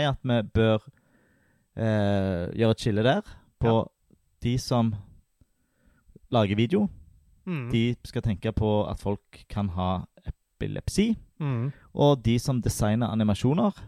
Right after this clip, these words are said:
Speaker 1: for å
Speaker 2: Mm.
Speaker 1: berike et, eh, brukergrensesnitt.
Speaker 2: Ja.
Speaker 1: Ehm, de må t-, tenke på folk som har, sliter med balanseorganet i det indre øret sitt.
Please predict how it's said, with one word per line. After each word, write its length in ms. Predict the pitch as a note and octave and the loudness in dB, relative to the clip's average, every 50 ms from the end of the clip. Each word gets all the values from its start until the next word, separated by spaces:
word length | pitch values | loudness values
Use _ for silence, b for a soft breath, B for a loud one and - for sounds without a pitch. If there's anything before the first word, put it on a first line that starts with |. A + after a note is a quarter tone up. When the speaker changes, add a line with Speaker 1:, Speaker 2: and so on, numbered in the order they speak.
| - - _ _ _ _ | -20 -20 _ _ _ _
Speaker 1:
for 180 | - A#2 G#2+ A2 | -2 0 2 2
å 20 | |
Speaker 2:
Mm. 60 | E3+ | 4
Speaker 1:
berike 600 | A#2+ G#2+ - G2+ G#2+ A#2+ A2+ - A2+ G#2+ G#2 F#2 F#2+ | 2 2 2 2 0 0 2 2 2 2 2 2 0
et, 280 | G2 - - _ - | -2 -2 -6 _ -2
eh, 640 | G2+ G2 F#2+ F#2+ - - F#2+ F#2 F#2 F#2+ F#2 F2+ - - _ | -2 0 0 0 -2 -2 -2 -2 -2 -4 -4 -6 -8 -6 _
brukergrensesnitt. 840 | - A2 A2 A2+ A#2 C#3 D3 - - - F#3 G3 G#3+ - - - - _ _ | 0 2 2 2 0 0 -2 -4 -2 0 2 2 2 0 -4 -18 -20 _ _
Speaker 2:
Ja. 120 | C#3 C#3+ - b b b b b b b b b b b - A#2 | -12 -12 -12 b b b b b b b b b b b -2 0
Speaker 1:
Ehm, 640 | A#2 A2+ A2 A2 A2 G#2+ G#2 G2+ G2 F#2+ F#2 E2+ - _ _ _ _ - _ _ - _ _ _ _ _ _ _ _ - | 2 4 4 4 4 4 4 2 2 0 -4 -6 -10 _ _ _ _ -20 _ _ -20 _ _ _ _ _ _ _ _ -4
de 260 | A#2 A#2 A2+ A#2 B2 - | -2 0 0 0 0 -2
må 320 | A2 A#2+ A#2 A2 G#2+ G#2 F#2+ - | -2 -2 0 2 0 0 -2 -4
t-, 80 | - _ _ | -12 _ _
tenke 400 | - A#2 F#2+ E2+ - G#2 G#2+ G#2+ | -2 -2 -2 -4 -4 -2 -2 0
på 420 | - - A2 G2+ G2 F#2+ F#2+ F2 D#2 - - | 0 2 2 4 4 2 2 0 -4 -10 -14
folk 340 | F#2+ - - G2+ G2+ - - | -14 -6 -4 -4 -4 -4 -6
som 140 | - A2+ G#2 | -4 -2 -2
har, 300 | F2 F2+ F#2 F2+ F2+ - - - - - - | 0 0 0 -2 -2 -4 -8 -18 -20 -20 -20
sliter 400 | - - - - G#2 G2+ - G#2 | -20 -14 -6 -4 -4 -4 -2 -4
med 400 | G2+ F#2+ F#2+ F2+ - - - - - - _ _ _ - _ | -4 -4 -4 -6 -8 -10 -12 -12 -14 -18 _ _ _ -8 _
balanseorganet 840 | - G#2+ G2 G2 G#2+ - - - G#2+ B2 A2 G2+ F#2 F#2 G2 G2 | -4 -2 -2 -2 -4 -4 -4 0 0 0 2 2 2 2 2 0
i 40 | G2+ | 0
det 80 | G#2 C3 A#2+ | 0 -2 -2
indre 240 | F#2+ F2 A2+ A#2+ G2 | 0 2 2 2 2
øret 120 | - A#2 - | 0 -2 -4
sitt. 340 | A2+ - - - - - | -4 -8 -8 -8 -12 -12